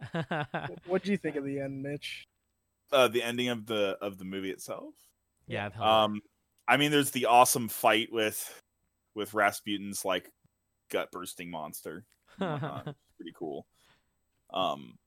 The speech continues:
Speaker 3: I mean, there's, like, a lot of, I mean, there's, I, there's stuff you could easily analyze about it a little bit, but it's a really, like, hero's journey, journey story, and,
Speaker 1: Yeah.
Speaker 3: you know,
Speaker 1: I
Speaker 3: sort of
Speaker 1: felt
Speaker 3: deal.
Speaker 1: like it's, uh, it's like a tragedy,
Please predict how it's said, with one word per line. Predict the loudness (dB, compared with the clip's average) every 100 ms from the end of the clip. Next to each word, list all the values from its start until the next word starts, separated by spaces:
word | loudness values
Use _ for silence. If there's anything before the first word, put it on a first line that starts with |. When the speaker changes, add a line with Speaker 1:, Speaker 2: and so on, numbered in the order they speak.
| -2
Speaker 3:
I | 0
mean, | 4
there's, | 6 8
like, | 6 6
a | 10
lot | 10 10
of, | 6
I |
mean, | 2
there's, | 0 0 4
I, | 6
there's | 8 8 6
stuff | 8 8
you | 6 0
could | 0
easily | 0 0 -2
analyze | -2 0 6 6 4
about | 4 4 4
it | 0
a |
little | -2 0 2
bit, | 2 2 -2
but | -4
it's | -2
a | -2
really, | 2 2
like, | 2 0 -4
hero's | -6 -4 -6
journey, | -8 -10 -10 -10 -12 -14 -16
journey | -14 -14 -12 -12 -10
story, | -8 -4 -4 -4 -6 -8
and, | -8 -12 -18 _ _ _ -12
Speaker 1:
Yeah. | -6 -4 -4 -8
Speaker 3:
you | -12
know, | -20 -20 _ _ -2
Speaker 1:
I | -2
Speaker 3:
sort |
of | -2
Speaker 1:
felt | -6
Speaker 3:
deal. | -4
Speaker 1:
like | -4 -4 -6 -8
it's, | -8 -8 -12 -12
uh, | -8 -6 -6 -8 -10 -10
it's | -12 -10
like | -10 -10
a |
tragedy, | -8 -8 -8 -12 -16